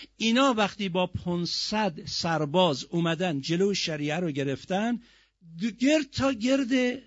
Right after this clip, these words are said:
سپاه امام حسین هم که سرباز گرفته بود، سربازای ابن زیاد.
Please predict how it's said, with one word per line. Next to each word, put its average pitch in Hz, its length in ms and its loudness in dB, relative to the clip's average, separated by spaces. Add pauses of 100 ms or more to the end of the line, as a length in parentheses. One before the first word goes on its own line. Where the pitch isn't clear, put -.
(100)
سپاه 214 500 0
امام 185 280 4
حسین 214 280 0
هم 220 120 -2
که 220 100 -8
سرباز 147 460 -2
گرفته 123 340 -6
بود، 127 200 -12
سربازای 160 680 -2 (520)
ابن 135 240 -2
زیاد. 117 380 -4